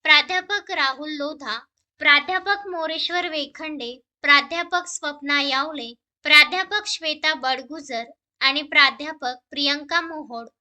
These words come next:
तसेच ॲडव्होकेट दिनेश बगाडे यांची उपस्थिती लक्षणीय ठरली.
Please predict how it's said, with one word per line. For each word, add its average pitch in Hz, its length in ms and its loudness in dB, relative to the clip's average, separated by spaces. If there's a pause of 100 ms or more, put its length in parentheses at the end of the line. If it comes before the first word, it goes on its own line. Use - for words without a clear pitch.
(280)
तसेच 311 440 -2
ॲडव्होकेट 277 680 -2 (180)
दिनेश 294 540 0
बगाडे 285 500 -2 (260)
यांची 277 420 0
उपस्थिती 285 760 -10
लक्षणीय 339 560 -4
ठरली. 226 460 -16